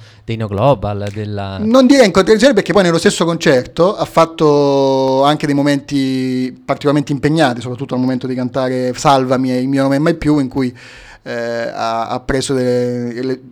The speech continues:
Speaker 2: solite posizioni, insomma, piuttosto nette anche nei confronti della guerra, nella situazione
Speaker 1: Certo.
Speaker 2: dell'Iraq. Quindi,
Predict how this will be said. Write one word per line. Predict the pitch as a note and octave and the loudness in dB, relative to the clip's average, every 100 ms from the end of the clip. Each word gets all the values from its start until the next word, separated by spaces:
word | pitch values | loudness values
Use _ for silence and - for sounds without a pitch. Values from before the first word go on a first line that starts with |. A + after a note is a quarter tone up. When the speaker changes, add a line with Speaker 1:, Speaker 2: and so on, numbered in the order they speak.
| - | -20
Speaker 2:
solite | - C#3 C3+ B2+ | -2 0 0 -2
posizioni, | B2+ B2 - C3+ C3 | -6 -8 -4 -2 -2
insomma, | B2 B2+ B2+ B2 A2+ | -4 -6 -4 -6 -6
piuttosto | B2 - B2+ - | -10 -6 -6 -4
nette | C3 B2+ B2 C#3 B2+ | -4 -4 -6 -4 -4
anche | B2+ B2 | -6 -8
nei | C3 | -8
confronti | B2 A#2+ A#2 | -6 -6 -4
della | C3 B2 | -6 2
guerra, | D3+ C3+ | 2 4
nella | B2 B2 | 0 -6
situazione | B2+ - C3+ | -8 -6 -4
Speaker 1:
Certo. | A2+ G2+ - - - | -4 -6 -12 -20 -6
Speaker 2:
dell'Iraq. | C3+ C3+ C3+ B2+ B2+ C3+ | -2 2 2 0 -2 -2
Quindi, | D3+ E3 D3 | 0 2 2